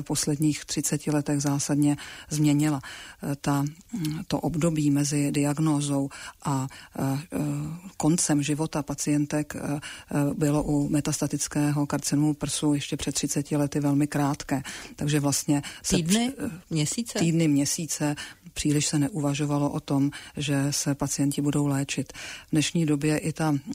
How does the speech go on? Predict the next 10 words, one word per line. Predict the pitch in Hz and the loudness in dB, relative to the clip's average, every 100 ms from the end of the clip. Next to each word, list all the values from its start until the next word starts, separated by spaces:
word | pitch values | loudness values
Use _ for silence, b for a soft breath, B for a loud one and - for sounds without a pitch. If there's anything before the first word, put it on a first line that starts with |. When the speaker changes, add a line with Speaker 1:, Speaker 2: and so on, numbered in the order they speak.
| - | -4
Speaker 1:
eh, | 143 139 139 175 - | -2 -2 -2 -6 -6
nedobrá | 214 156 147 156 160 151 | 0 2 4 4 2 0
zpráva | - 143 147 156 | -2 -2 0 0
o | - | -2
tom, | 147 147 | -2 -2
že | 143 | 2
má | 147 143 | 2 2
pacientka | 139 - 147 143 - 143 B B B | 0 -2 0 0 0 -4 B B B
generalizované | 147 143 147 147 147 147 151 | 2 2 2 2 2 2 0
onemocnění, | - 139 139 139 156 151 | 0 0 0 0 2 2